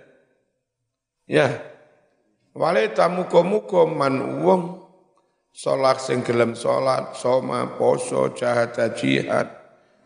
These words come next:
wa taqa dia bertakwa. Ghufira lahu muga-muga dia diampuni. Lek ngene iki pantes. Muga-muga sing sregep sholat, sregep poso, sregep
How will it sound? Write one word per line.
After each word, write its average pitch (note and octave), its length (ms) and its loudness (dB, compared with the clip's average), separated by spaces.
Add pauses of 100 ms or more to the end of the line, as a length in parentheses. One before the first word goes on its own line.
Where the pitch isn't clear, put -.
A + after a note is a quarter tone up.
wa C#3 160 0
taqa C3+ 400 -2
dia B2 240 0
bertakwa. D3 880 -2 (800)
Ghufira F3 480 0
lahu D#3 320 0
muga-muga C#3 800 -2
dia B2 240 0
diampuni. B2 1040 -4 (560)
Lek B2 240 2
ngene C3 160 0
iki D3 160 -2
pantes. - 960 -2 (560)
Muga-muga B2+ 640 2
sing B2+ 240 -2
sregep B2 320 0
sholat, B2+ 480 0
sregep A#2+ 320 -4
poso, B2+ 400 0
sregep B2+ 400 -4